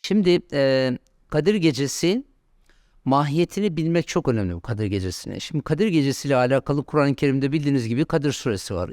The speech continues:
"İnna enzelnahu fî leyletil kadr" ki bunu namaz kılan insan olarak zaten hepimiz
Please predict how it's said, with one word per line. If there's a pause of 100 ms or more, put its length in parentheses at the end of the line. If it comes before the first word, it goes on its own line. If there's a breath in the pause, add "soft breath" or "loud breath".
"İnna
enzelnahu
fî
leyletil
kadr"
ki
bunu (380)
namaz
kılan
insan
olarak
zaten
hepimiz